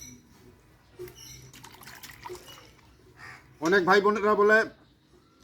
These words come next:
এগুলা এডিট করা ভিডিও। ভাই, আমি এডিট তো জানি না, ডাইরেক্ট পোস্ট করি ভাই। এই যে দেখেন, কারা এডিট কয়,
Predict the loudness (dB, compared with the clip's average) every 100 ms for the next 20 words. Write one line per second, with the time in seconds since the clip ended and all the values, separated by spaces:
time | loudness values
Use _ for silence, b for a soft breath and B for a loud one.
0 | -10 -4 0 0 -2 -2 0 2 2 2
1 | 2 2 2 0 -10 -8 -4 -2 -4 -4
2 | 0 2 2 0 -4 -6 -2 -2 -2 -4
3 | -6 -4 -4 0 0 -2 -8 -20 -20 -20
4 | -20 _ -8 0 0 0 0 -2 -2 0
5 | 2 2 -2 -6 -6